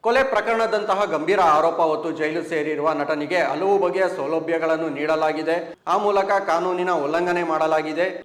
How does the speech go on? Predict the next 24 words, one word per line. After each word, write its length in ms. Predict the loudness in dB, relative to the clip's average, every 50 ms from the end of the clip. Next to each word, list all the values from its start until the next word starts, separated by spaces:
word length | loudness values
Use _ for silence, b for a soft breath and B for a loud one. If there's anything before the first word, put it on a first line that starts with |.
| -10
ಈ 120 | -8 -6 -6
ವಿಚಾರಕ್ಕೆ 500 | -6 -4 -2 0 0 0 0 -2 -2 -2
ಸಂಬಂಧಿಸಿದಂತೆ 840 | -2 -2 -2 -2 -2 -2 -4 -6 -6 -4 -4 -4 -4 -2 -4 -4
ಪರಪ್ಪನ 400 | -2 0 0 0 0 0 -2 0
ಅಗ್ರಹಾರ 580 | 0 -2 -2 -4 -2 0 2 2 2 2 0 0
ಪೊಲೀಸ್ 380 | 0 -2 -4 -4 -4 -4 -4
ಠಾಣೆಯಲ್ಲಿ 840 | -4 -4 -2 -2 -2 -2 -2 -2 -2 -2 -4 -4 -8 -12 -14 -14 -6
ಮೂರು 300 | -2 0 0 0 0 -2
ಪ್ರತ್ಯೇಕ 440 | -2 -2 -4 -4 -2 -2 -2 0 0
ಎಫ್ 440 | 0 0 2 0 -2 -2 0 0 2
ಐ 40 | 2
ಆರ್ಗಳು 320 | 2 0 -2 -2 -2 0
ದಾಖಲಾಗಿದೆ. 840 | -2 -2 -2 -2 -2 -2 -2 -2 -2 -2 -2 -2 -2 -2 -4 -6 -6
ಈ 100 | -6 -6
ಮೂರು 360 | -4 -2 0 2 4 4 4 4
ಎಫ್ 200 | 2 2 0 0
ಐ 120 | 0 0
ಆರ್ಗಳಲ್ಲಿ 540 | 0 0 0 0 0 0 0 -2 -4 -2 -4
ದರ್ಶನ್ 340 | -4 -4 -2 -4 -6 -4 -6
ಹೆಸರು 320 | -8 -6 -6 -6 -6 -6
ಸಹ 220 | -4 -2 -2 -2
ಪ್ರಸ್ತಾಪವಾಗಿದೆ. 1200 | -2 -2 -4 -8 -10 -8 -4 -4 -4 -2 0 0 0 0 -2 -2 -2 -2 -2 -2 -4 -10 -14 -18 _ _ -4
ಜೈಲು 300 | 0 0 2 2 2 2
ಅಧೀಕ್ಷಕರ 600 | 2 2 0 -2 -2 -2 -4 -8 -4 0 2